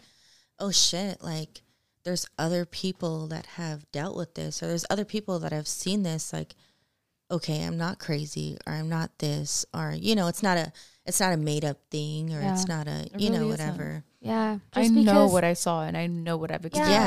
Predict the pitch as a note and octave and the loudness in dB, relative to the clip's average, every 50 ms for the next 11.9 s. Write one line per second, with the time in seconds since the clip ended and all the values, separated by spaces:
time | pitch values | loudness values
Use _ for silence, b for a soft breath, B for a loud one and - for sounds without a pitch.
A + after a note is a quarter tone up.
0 | D#3+ C#3+ C#3+ C#3 C3+ A#3+ B3 B3 A#3+ C4+ B3 - - - G3 A3+ A3+ A#3 A3+ G#3 | 4 4 2 0 0 0 0 0 -2 -4 -4 0 2 4 6 6 6 8 8 8
1 | F#3+ F3+ F#3 G#3 G#3 F#3 D#3+ D3 D3 C#3+ D3 E3 D3+ A#2+ - C3 C#3+ C#3+ C#3 F#3 | 8 8 6 6 6 4 2 2 2 4 6 6 6 4 2 -2 -6 -4 -6 -8
2 | - - - - - - - D#3+ D3+ D3+ E3 F3 - - C#3+ C#3+ - - D3+ C#3+ | -6 -4 -4 -4 -2 0 0 0 2 4 6 6 6 4 2 2 4 4 4 4
3 | C3 C3 - - A#3 B3 A#3 A#3+ A3+ G3 G#3+ G#3+ G#3+ F#3 G#3 G#3+ G#3 G#3 A#3 _ | 4 2 2 2 2 0 0 0 -2 -2 -2 -2 -2 -2 -4 -4 -4 -6 -8 _
4 | _ _ _ _ _ - F#3+ A3+ A3 G#3+ F#3 G#3+ A3 G#3 G3+ - - - - G#3+ | _ _ _ _ _ -8 -2 0 0 0 0 0 -2 -2 -2 -4 -8 -8 -4 -4
5 | G3 G3 G3+ G#3 G#3 - - - G#3 G#3 G#3+ F3+ F#3 G3+ G3+ F#3+ F3 E3 E3 F3 | -2 0 0 -2 -2 -4 -6 -4 -4 -2 -2 -2 -2 0 0 0 0 -2 -2 -4
6 | F3 F3 G3 G#3 G3+ F#3 F3+ F3 b b b b b b b b b - A#3 A3+ | -4 -4 -2 -2 0 0 -2 -4 b b b b b b b b b -2 -2 0
7 | G#3+ B3 G#3 A3 A3 G#3+ A3+ G#3 A3 G#3+ G#3 G3+ G#3 G#3 G3 G#3 G#3+ F#3 G#3+ G3+ | 0 2 2 4 6 6 6 6 6 6 6 4 2 2 4 4 4 4 4 4
8 | G3 G3+ G3+ F3+ F#3 F3+ F3 F3 F3+ F#3 G#3 G#3 F#3 A3+ - A3 G#3 G#3 G3+ G3+ | 4 4 2 2 2 2 2 2 2 2 2 2 2 0 -2 -2 -2 0 0 0
9 | G3+ F#3 E3+ F#3 F3 F3 E3+ E3+ E3+ E3+ F3 F3+ E3+ F#3+ F#3+ E3+ G3 A3 G3+ G3+ | -2 0 0 0 0 2 0 0 -2 -2 -4 -4 0 0 0 0 0 -2 0 2
10 | G3 F#3+ F#3+ F#3+ F#3+ F#3 F#3 F#3 - - G3+ A3 G#3+ G#3 G3+ G3+ G3 b b b | 2 4 4 4 2 2 0 -2 -4 -6 -4 0 0 2 2 0 -2 b b b
11 | b b b b b A3+ G#3+ G#3+ G3+ - - A3+ A#3 A3+ A#3 A3 G3+ | b b b b b 0 2 2 2 0 -2 -2 0 2 2 2 0